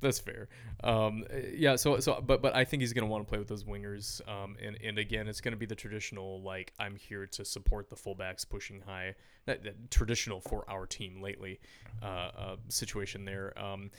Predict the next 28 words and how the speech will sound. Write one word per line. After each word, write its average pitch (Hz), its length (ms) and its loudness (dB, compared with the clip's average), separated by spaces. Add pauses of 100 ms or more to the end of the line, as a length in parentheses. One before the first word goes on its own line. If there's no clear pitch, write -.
(280)
even 127 180 2
if 127 100 0
we 123 60 10
played 117 220 4
a 110 60 2
four 113 300 2
three 107 260 0
three, 107 340 2
I 101 140 -4
think 101 320 -4
that 98 160 -4
in 92 240 -10
practice - 720 4
it - 160 -8
would 95 200 -10
become, 101 840 -6
it 107 120 -4
would 104 200 -8
end 101 160 -6
up 98 140 -6
being 95 280 -6
played 101 400 0
as 120 160 2
a 123 60 2
four 123 260 -2
two 127 160 -4
three 123 220 0
one. 120 300 -2